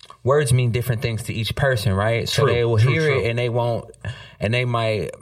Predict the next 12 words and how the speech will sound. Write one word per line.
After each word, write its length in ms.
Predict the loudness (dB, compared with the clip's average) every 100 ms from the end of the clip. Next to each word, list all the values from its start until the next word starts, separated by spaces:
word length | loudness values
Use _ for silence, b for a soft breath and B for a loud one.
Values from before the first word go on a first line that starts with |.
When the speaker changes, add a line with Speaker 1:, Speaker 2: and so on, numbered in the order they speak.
| -18 -6
Speaker 1:
um, 280 | -2 0 -2
maybe 220 | -2 -2
some 240 | -2 -2 -2
people, 380 | -2 -2 -2
they 180 | 0 -2
need 320 | -2 -2 -2
it 320 | -2 -4 -6 -12 b _ b b b b b b _ _ _ _
to 100 | -8
come 300 | -4 -2 -2 -2
through 200 | -4 -2
the 120 | -2
lens 560 | -2 -2 -2 -4 -4